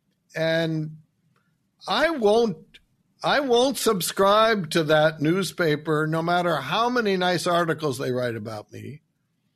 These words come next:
um, because they won't let me quit. And I, and I now won't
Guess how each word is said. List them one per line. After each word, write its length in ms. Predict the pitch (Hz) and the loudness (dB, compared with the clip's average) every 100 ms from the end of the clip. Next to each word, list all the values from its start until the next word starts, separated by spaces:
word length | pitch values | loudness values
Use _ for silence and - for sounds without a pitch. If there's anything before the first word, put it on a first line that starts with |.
| _ _ _ _ _ - | _ _ _ _ _ -6
um, 800 | 151 151 151 151 147 147 147 156 - | -2 0 2 2 0 0 -4 -10 -6
because 440 | 190 170 202 226 208 | -4 -2 0 0 0
they 140 | 220 | 0
won't 280 | 196 190 190 | 2 0 -2
let 180 | 190 196 | -6 -4
me 140 | 208 | -4
quit. 500 | 208 254 302 139 - _ _ _ _ _ _ _ | -4 -4 -2 -2 -6 _ _ _ _ _ _ _
And 220 | 165 175 - - | -8 -6 -8 -10
I, 220 | 180 190 - | -8 -6 -6
and 240 | 180 180 180 | -6 -4 -2
I 180 | 196 214 | -2 0
now 300 | 196 202 202 | 0 2 2
won't 500 | 175 175 208 208 | 2 2 2 -2